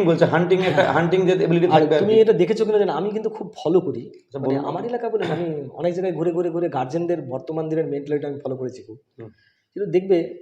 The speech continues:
Speaker 2: এখন ছেলে মেয়ে না, ছেলে মেয়েকে বাবা মা টিউশন পড়তে যায়, ঠিক আছে, টিউশনটাও দিয়ে আসে বাবা মা, লক্ষ্য করে দেখবে।
Speaker 1: আর দিয়ে আসে এবং নিয়ে আসে।
Speaker 2: দিয়ে আসে, নিয়ে আসে।
Speaker 1: এবং
Speaker 2: কেন
Speaker 1: থেকে
Speaker 2: বলো তো?
Speaker 1: যান-, থেকে যান এক সময়।
Speaker 2: হ্যাঁ, কেন বলো দেখি, কেন ব-, জানো কি এটা?
Speaker 1: না,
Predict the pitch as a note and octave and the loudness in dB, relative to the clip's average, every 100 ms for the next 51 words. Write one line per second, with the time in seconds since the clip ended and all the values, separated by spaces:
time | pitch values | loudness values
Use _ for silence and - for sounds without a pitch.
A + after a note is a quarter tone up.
0 | - C3+ F3+ E3+ E3 F3 F3+ F#3 A#3+ - | -16 -12 -12 -6 -2 -2 -2 -4 -6 -4
1 | D#3+ E3 F3 D#3 C#3+ - - _ _ _ | -4 -2 -2 -2 -4 -6 -18 _ _ _
2 | D3 C3 C3 C#3 C#3 C3 - E3+ F3 A#3 | -8 -4 -2 -2 -6 -8 -8 -6 -4 -6
3 | B3 A3 A3 F3 C#3+ - - _ _ _ | -6 4 4 4 -2 -6 -14 _ _ _
4 | _ G3 F3+ B3 B3 B3+ C3+ F3+ A#3 - | _ -6 -2 0 4 4 4 0 0 0
5 | G#2 G2+ F2+ F#2+ A2+ C3+ E3 D3 C#3+ C#3+ | -4 -12 -14 -14 -12 -6 -4 -4 -6 -10
6 | - _ _ _ _ _ - A#2 D#3+ F#3+ | -18 _ _ _ _ _ -16 -2 0 2
7 | A3+ A3+ G#3 C#3 B2 D#3+ F#3 F#3 C#3 A2 | 2 2 2 0 0 2 2 0 -6 -2
8 | F3 G#3 A#3 B3 A#3 G#3+ A3 A3+ A#3 F#3 | 2 4 8 10 10 8 4 8 8 8
9 | D3 B2+ C3 - G3+ G#3+ G3 G3 G3 E3 | 4 2 -2 0 2 2 0 -2 -4 -4
10 | F3 E3 E3 E3 A#3 E3+ E3 C#3+ | -6 -8 -6 -6 -4 -6 -6 -6